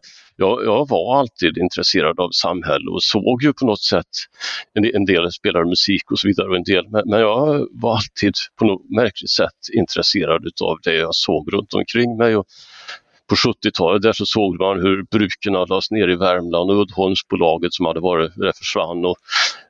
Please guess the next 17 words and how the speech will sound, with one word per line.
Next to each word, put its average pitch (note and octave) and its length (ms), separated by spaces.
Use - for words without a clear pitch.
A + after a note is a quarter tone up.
det, F#2+ 160
det F2 60
här F2+ 160
jordbruket G#2 760
som F2+ 260
min G2 160
mor F#2+ 400
hade G#2 180
växt F#2 300
upp F#2 120
på, G#2 100
som F2+ 160
var F2 60
ett E2+ 60
sånt G2 140
här F#2 40
liten F2 180